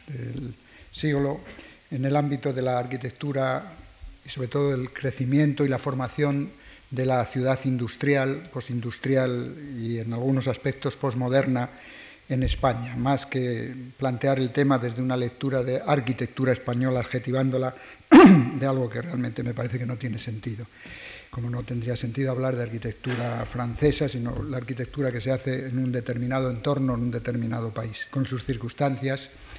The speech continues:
que indudablemente van vinculadas a poderlo, a poderlo entender, ¿no?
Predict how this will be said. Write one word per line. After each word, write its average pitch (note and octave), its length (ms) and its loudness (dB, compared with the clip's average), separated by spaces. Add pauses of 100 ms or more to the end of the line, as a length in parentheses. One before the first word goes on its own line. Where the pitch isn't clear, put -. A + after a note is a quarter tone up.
que - 80 -4
indudablemente B2+ 640 -2
van B2 180 -2
vinculadas A#2+ 580 -6
a A#2+ 60 -8
poderlo, A2+ 540 -8 (680)
a - 60 -10
poderlo C3 360 0
entender, A2+ 480 -4
¿no? C3+ 200 -2